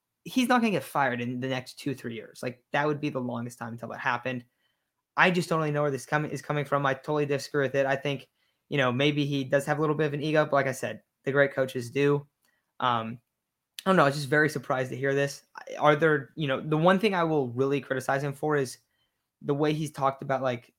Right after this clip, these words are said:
Trey Lance a little bit. It's been, it's been odd. I will say that. Um, so that's the one thing I'm kinda skeptical about, is just like, all right, what are you doing with this guy? 'Cause for a while he did look lost. So I get being frustrated with that. I get being frustrated with Kyle too. Like, that's one thing,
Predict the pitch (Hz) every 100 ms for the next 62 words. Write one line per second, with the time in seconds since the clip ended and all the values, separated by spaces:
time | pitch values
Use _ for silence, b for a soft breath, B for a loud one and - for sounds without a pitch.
0 | _ - 135 135 127 135 131 135 135 135
1 | 135 139 127 - - 131 123 - _ 202
2 | 180 175 160 - 113 - - 135 131 -
3 | 127 117 98 - _ _ _ _ 123 117
4 | 110 107 - 143 139 - 143 123 127 123
5 | 123 120 120 - 113 - - 117 - 131
6 | 127 127 127 120 120 123 123 120 123 131
7 | 143 127 131 135 131 135 139 - 135 -
8 | _ _ _ - 135 120 131 143 143 123
9 | 139 135 - 147 123 - - _ _ 139
10 | 139 127 151 - 135 127 120 120 - 123
11 | 113 117 - 196 269 240 143 - 156 -
12 | 120 120 113 104 - 120 104 120 - 147
13 | - 139 156 175